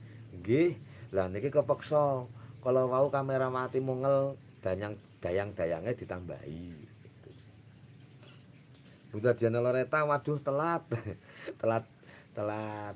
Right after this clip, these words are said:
Eh, wis, ding. <laughs> Ini live kok, jangan. <laughs> Wah, Bunda beberapa kali live nggak nongol, Ik.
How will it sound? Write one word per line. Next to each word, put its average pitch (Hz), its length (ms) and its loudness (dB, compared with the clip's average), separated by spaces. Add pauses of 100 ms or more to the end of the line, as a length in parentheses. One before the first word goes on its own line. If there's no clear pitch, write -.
Eh, 80 240 -4
wis, 82 80 -14
ding. 87 240 -8 (120)
<laughs> 85 180 -4
Ini 104 100 0
live 92 240 0
kok, - 220 -6 (100)
jangan. 85 380 -6 (1080)
<laughs> - 1200 -12
Wah, 143 480 6 (400)
Bunda 151 400 8
beberapa 127 480 4
kali 127 240 6
live 147 400 4
nggak 107 160 2
nongol, 131 400 0
Ik. 147 160 -2